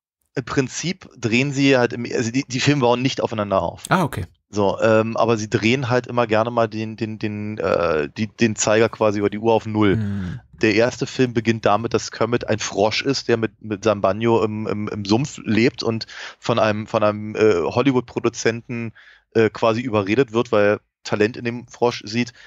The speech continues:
Speaker 1: äh, halt nach, nach, nach Hollywood zu gehen, um dort, dort, äh, zum Star zu werden. Und auf dem Weg dahin trifft er halt die ganzen anderen Muppets, die ja mit ihm gemeinsam dahin fahren, äh, während ein, ein Fastfood-König, äh, f-,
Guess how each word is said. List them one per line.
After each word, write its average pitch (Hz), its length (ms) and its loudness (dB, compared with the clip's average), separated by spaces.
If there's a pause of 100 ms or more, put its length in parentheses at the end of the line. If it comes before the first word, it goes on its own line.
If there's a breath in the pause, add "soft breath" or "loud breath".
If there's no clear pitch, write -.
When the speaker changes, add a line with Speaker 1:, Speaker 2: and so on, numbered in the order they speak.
(220 loud breath)
Speaker 1:
äh, 117 80 4
halt 110 600 4
nach, 107 300 -2
nach, 104 300 -4
nach 104 140 -6
Hollywood 127 300 2
zu - 140 -12
gehen, 110 240 0
um 107 140 -8
dort, 101 360 0
dort, - 380 -2
äh, 50 420 0
zum - 140 -6
Star 107 300 2
zu 101 160 -10
werden. 95 260 2
Und 104 120 -4
auf 104 80 -2
dem 101 140 -12
Weg 110 160 0
dahin 104 240 0
trifft - 280 -4
er 101 80 4
halt 95 140 2
die 104 40 -2
ganzen 92 240 -2
anderen 98 260 0
Muppets, 92 300 -2
die - 80 -6
ja 95 60 0
mit 95 160 -6
ihm 95 80 -8
gemeinsam 90 440 0
dahin 90 280 0
fahren, 110 340 0 (480 loud breath)
äh, 104 240 4
während 101 400 0
ein, 101 460 0
ein 117 100 0
Fastfood-König, 123 1800 -2
äh, 107 220 -4
f-, - 240 -12